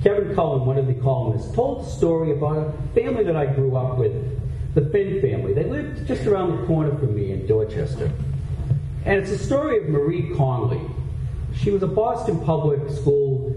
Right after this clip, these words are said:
crossing guard who six years ago was run down, fatally killed, outside the Mathis School in Dorchester. She tragically died while trying to save the life of a ten-year-old boy who was in the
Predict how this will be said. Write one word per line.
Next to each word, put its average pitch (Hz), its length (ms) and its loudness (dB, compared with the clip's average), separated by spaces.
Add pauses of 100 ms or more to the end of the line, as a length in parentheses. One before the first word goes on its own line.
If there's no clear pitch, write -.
(100)
crossing 147 440 2
guard - 220 0
who - 100 0
six - 320 -2
years 185 280 2
ago 98 600 0 (1200)
was 175 160 2
run 196 260 2
down, 135 460 0
fatally 175 500 0
killed, - 420 0 (600)
outside 123 560 0
the 107 60 0
Mathis 113 440 0
School 95 240 -2
in 82 140 -4
Dorchester. - 600 -2 (1080)
She - 80 -2
tragically 151 640 2
died 120 560 0
while 107 220 0
trying 139 360 2
to - 80 -6
save 120 720 0 (240)
the 113 80 4
life 110 360 2 (400)
of - 140 -2
a 110 200 -2 (120)
ten-year-old 165 560 2
boy 107 220 4
who 117 100 2
was 143 120 2
in 226 140 0
the 202 140 2